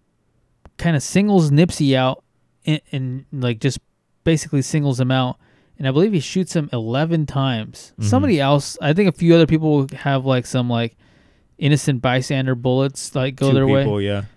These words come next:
Speaker 1: Um, but nobody, I mean, clearly it's meant for Nipsey Hussle. I mean, he's shot eleven times.
Speaker 2: Mm-hmm.
Speaker 1: Then he gets back in the car, is driven away,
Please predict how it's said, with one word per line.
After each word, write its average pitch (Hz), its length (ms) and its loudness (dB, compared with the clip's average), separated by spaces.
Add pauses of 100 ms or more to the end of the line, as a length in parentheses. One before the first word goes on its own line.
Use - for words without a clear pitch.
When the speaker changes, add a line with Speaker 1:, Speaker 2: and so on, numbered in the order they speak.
(120)
Speaker 1:
Um, 123 260 0
but 131 120 2
nobody, 208 460 2
I 170 60 -2
mean, 170 160 0
clearly 226 440 2
it's 156 220 2
meant 147 240 0
for 139 120 -2
Nipsey 127 300 -2
Hussle. 123 340 -2
I 123 40 -2
mean, 123 140 -2
he's 127 100 0
shot 147 260 -2
eleven 123 460 -4
times. 113 460 -10
Speaker 2:
Mm-hmm. 95 300 -10 (220)
Speaker 1:
Then 127 100 -6
he 123 160 -4
gets 160 300 2
back 170 240 2
in 156 80 0
the 143 80 2
car, 135 540 2 (680)
is 117 200 -8
driven 170 340 4
away, 135 560 2